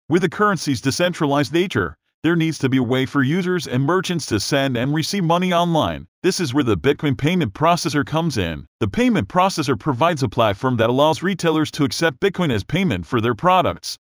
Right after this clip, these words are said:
Who holds authority over it? Unlike traditional banking systems, Bitcoin has no single entity that controls it, like government regulations or official organizations.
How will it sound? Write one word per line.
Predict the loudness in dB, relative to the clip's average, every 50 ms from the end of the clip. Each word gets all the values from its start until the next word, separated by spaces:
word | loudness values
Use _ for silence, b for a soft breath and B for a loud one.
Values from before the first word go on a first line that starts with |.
| _ _
Who | 0 0 2
holds | 2 2 0 2 -2
authority | -2 0 2 2 2 2 2 2
over | 2 2 2 2 0
it? | 0 -2 -6 _ _ _ -2
Unlike | 0 2 2 0 0
traditional | 0 -2 0 0 0 -2 0 -4 -4
banking | -2 0 -2 -2 -2 -2 -4 -4
systems, | -2 -2 -2 -2 -2 -4 -6 -6 -6 -8 -12 -16 -18 _ _ _ _
Bitcoin | 0 0 0 0 0 0
has | 2 2 0 0 -2
no | 0 0 0 0
single | -2 -2 -4 -2 -2 -2 -2
entity | -2 -2 2 2 2 2
that | 2 0 0 0
controls | -2 -4 -2 0 0 0 0 0 -2
it, | -4 -4 -4 -10 _ _ _ -4
like | -4 -4 -2 -2
government | -4 -4 -2 0 0 0 0 0 0
regulations | 0 0 2 0 0 2 0 0 0 -2 -4 -2 0
or | 0
official | 0 0 0 -2 -2 0 -2 0
organizations. | 0 0 2 2 0 0 -2 0 0 2 2 2 0 -2 -4 -6 -6 -10 -14 -18